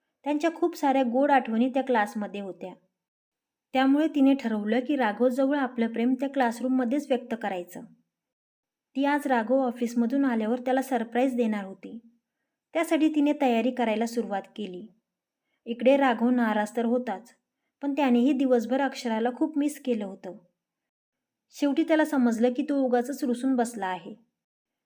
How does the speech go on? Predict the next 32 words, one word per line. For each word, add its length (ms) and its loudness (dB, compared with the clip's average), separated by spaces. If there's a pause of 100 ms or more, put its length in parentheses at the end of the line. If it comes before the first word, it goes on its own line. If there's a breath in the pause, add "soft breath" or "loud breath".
(140)
त्यामुळे 320 4
तो 140 2
अक्षराला 500 0
सॉरी 300 0
बोलण्यासाठी 720 -2
तिला 220 0
आवडणाऱ्या 580 2
फुलांचा 440 0
बुके 320 0
घेऊन 260 2
घरी 240 -2
गेला. 340 -6 (840)
आता 220 -4
तो 120 0
अक्षराला 480 2
भेटण्यासाठी 720 -2
खूप 180 0
आतुर 300 0
झाला 300 -4
होता. 340 -14 (840)
तो 60 0
पटकन 380 0
आपल्या 280 2
रूममध्ये 420 2
जाऊन 240 0
अक्षराला 540 -4
शोधायला 480 -4
लागला, 340 -10 (760)
पण 140 0
ती 220 2
तिथे 240 0
नव्हती. 380 0